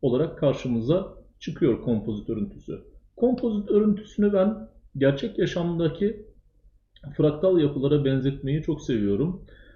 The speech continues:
Nedir? Fraktal yapılar aslında, e, parçanın içerisinde bütünün, e, kendisi yer alır ve de, e, sonsuza değin süren öz yinelemeli bir takım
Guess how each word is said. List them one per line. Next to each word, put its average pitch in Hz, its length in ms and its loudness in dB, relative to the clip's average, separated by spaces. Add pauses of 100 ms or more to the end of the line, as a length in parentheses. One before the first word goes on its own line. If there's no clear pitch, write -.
(180)
Nedir? 226 260 4 (120)
Fraktal 165 420 2
yapılar 175 380 2
aslında, 175 880 0 (680)
e, 156 100 8 (880)
parçanın 208 920 0
içerisinde 156 800 0
bütünün, 190 600 0 (380)
e, 135 520 6
kendisi 175 640 2 (180)
yer 123 200 4
alır 110 280 4 (400)
ve 127 200 0
de, 185 300 0 (600)
e, - 20 4 (880)
sonsuza 156 640 2
değin 139 300 6
süren 143 540 -2 (220)
öz 180 320 4
yinelemeli 151 600 2
bir 156 100 -4
takım 170 440 0